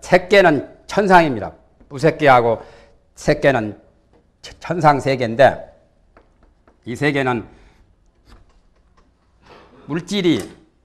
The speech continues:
몸이 가장 아름답습니다. 욕심을 떠났죠. 욕심을 떠나고 육체가 가장 수만 년 살면서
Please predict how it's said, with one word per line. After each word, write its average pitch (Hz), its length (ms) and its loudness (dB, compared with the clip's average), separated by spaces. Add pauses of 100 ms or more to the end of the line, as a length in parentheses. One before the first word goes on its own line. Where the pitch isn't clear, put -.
몸이 165 460 0
가장 143 480 2 (180)
아름답습니다. 117 840 -4 (880)
욕심을 147 500 0 (220)
떠났죠. 117 560 2 (560)
욕심을 147 640 -4
떠나고 196 680 4 (960)
육체가 170 500 4
가장 165 580 2 (520)
수만 185 500 4
년 156 180 4
살면서 160 760 2